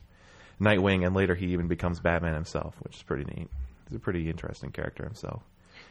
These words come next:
And that's another cool thing about Batman is he probably has the best rogues gallery, uh, as well as some of the best sidekicks in, in comics. When you think about Oracle and all the Robins and Commissioner Gordon, it's just a,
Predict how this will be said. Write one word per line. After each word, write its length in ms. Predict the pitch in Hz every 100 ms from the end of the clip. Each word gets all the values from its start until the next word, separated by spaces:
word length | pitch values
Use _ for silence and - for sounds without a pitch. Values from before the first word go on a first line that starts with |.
| -
And 80 | -
that's 120 | 170
another 180 | 220 247
cool 180 | -
thing 160 | 190 196
about 200 | 170 113
Batman 340 | 113 135 95
is 200 | 92 87 -
he 140 | 127
probably 360 | 120 - 113 104
has 140 | 95
the 100 | -
best 220 | 87 95 87
rogues 400 | 85 90 101 -
gallery, 540 | 85 78 76 76 87 113 139 - - _
uh, 340 | - 85 80 80 - - - - - - -
as 160 | 92
well 200 | 85 107
as 100 | 95 82
some 120 | 92
of 40 | 90
the 60 |
best 220 | 85 87 -
sidekicks 500 | - 85 95 73 -
in, 160 | 87 82 -
in 180 | - 82
comics. 540 | 80 82 95 87 - -
When 100 | 82
you 80 |
think 200 | 87 82 82
about 180 | 80 -
Oracle 560 | 90 87 82 80 80
and 160 | 80 85 - 185
all 100 | 82
the 80 | 82
Robins 680 | 82 76 78 80 87 - - - - - - -
and 100 | 85
Commissioner 300 | 80 101 -
Gordon, 480 | 76 82 85 80 90 - - - - - _ -
it's 200 | 98 113
just 160 | 120
a, 240 | 135 95